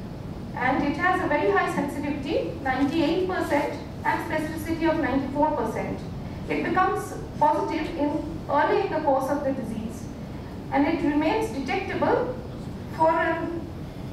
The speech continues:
non-specified period, but however it becomes, uh, less sensitive after two weeks of infection. It is positive in only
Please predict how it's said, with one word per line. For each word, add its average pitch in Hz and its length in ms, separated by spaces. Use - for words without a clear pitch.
non-specified 311 840
period, 240 320
but 285 160
however 381 380
it 370 260
becomes, 339 540
uh, 254 400
less 330 300
sensitive - 580
after - 380
two 339 120
weeks 339 280
of 320 160
infection. 226 720
It 302 60
is 294 80
positive 269 460
in 294 120
only 294 480